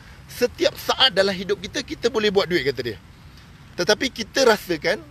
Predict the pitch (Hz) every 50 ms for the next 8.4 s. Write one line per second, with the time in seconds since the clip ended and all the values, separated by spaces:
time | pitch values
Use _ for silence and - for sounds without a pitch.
0 | - - - 151 147 175 175 165 165 180 - - 233 202 151 185 - - - -
1 | 190 214 214 196 180 175 175 - - 175 180 175 170 170 156 147 - 170 165 -
2 | 180 - 175 160 160 160 143 135 156 156 175 151 139 156 156 160 147 165 - 175
3 | 143 - 156 156 156 165 160 175 180 185 - - - - - - - 151 - 185
4 | 185 180 175 185 180 - 262 - - 156 - 190 185 220 240 208 190 190 233 233
5 | - 240 240 247 247 277 220 151 117 - - - - - - - - 160 170 156
6 | 135 127 156 160 180 196 220 226 220 226 226 185 165 175 160 - - 233 240 -
7 | - - 156 170 - - 170 180 175 175 180 160 180 160 165 156 170 170 175 156
8 | 170 165 175 190 196 - 233 190